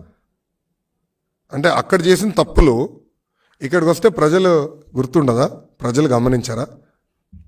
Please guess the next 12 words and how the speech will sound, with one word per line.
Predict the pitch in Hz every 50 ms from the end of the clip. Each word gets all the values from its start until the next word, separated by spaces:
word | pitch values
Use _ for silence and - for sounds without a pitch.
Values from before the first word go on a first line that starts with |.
| _ _ _ _ _ _ _ _ _ _ _ _ _ _ _ _ _ _ _ _ - -
అంత | 117 147 180 175 202
అద్-, | 185 170 - -
అద్భుతమైన | - 120 123 131 143 160 208 185 220 214 202
అభివృద్ధి, | 180 160 165 175 185 180
ఆ, | 185 139 127 127 123 117 113
అంత | 127 143 156 175
అద్భుతమైన | 156 135 151 190 180 214 202 196
క్యాండిడేట్ | 190 - 165 151 165 185 185 170 185
అయితే | 190 175
అక్కడనే | 220 - - 214 208 220
పెట్టాలి | 208 208 - 208 202 196
కదా. | 190 196 196 202